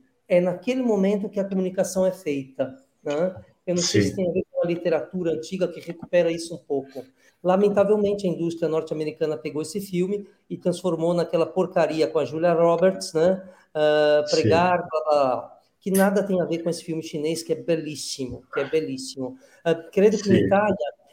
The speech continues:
Speaker 1: eh, il, questo film, Paolo, ehm, abbia il nome di Uomo Donna, eh,
Speaker 2: Sì,
Speaker 1: eh,
Speaker 2: sì, Mangiare e bere Uomo Donna.
Speaker 1: Bere Uomo Donna.
Speaker 2: Sì, sì,
Speaker 1: Questo
Speaker 2: sì,
Speaker 1: qua,
Speaker 2: sì.
Speaker 1: no?
Speaker 2: Sì,
Speaker 1: Che,
Speaker 2: sì,
Speaker 1: che,
Speaker 2: sì.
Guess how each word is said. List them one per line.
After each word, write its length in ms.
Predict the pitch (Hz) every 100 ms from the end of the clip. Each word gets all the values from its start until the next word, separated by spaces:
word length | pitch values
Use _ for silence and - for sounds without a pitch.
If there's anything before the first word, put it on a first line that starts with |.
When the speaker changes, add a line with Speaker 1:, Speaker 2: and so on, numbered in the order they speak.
| _
Speaker 1:
eh, 220 | - 160 180
il, 240 | 175 196
questo 280 | 196 175 170
film, 380 | - 226 190 -
Paolo, 540 | 165 156 147 135 135 175
ehm, 400 | 143 151 156 156
abbia 300 | 175 175 180
il 60 |
nome 400 | 180 190 208 208 196
di 220 | 185 185
Uomo 540 | 165 175 220 226 202
Donna, 1000 | 190 165 190 202 202 202 202 202 202 196 - _ _
eh, 100 | -
Speaker 2:
Sì, 260 | 170 170 160
Speaker 1:
eh, 40 | 143
Speaker 2:
sì, 220 | 156 143
Mangiare 520 | 127 123 123 139 143
e 40 | 127
bere 260 | 120 139 127
Uomo 300 | 117 120 120
Donna. 540 | 117 107 107 107 - -
Speaker 1:
Bere 220 | 214 208
Uomo 320 | 190 190 180 160
Donna. 440 | 135 127 127 -
Speaker 2:
Sì, 380 | - - - 131
sì, 120 | -
Speaker 1:
Questo 240 | - 120 - 117
Speaker 2:
sì, 20 |
Speaker 1:
qua, 120 | 127
Speaker 2:
sì. 180 | 117 98 -
Speaker 1:
no? 220 | 147 160 - - - _ _
Speaker 2:
Sì, 180 | - 151
Speaker 1:
Che, 60 | 127
Speaker 2:
sì, 100 | 113
Speaker 1:
che, 60 | 117
Speaker 2:
sì. 300 | 165 -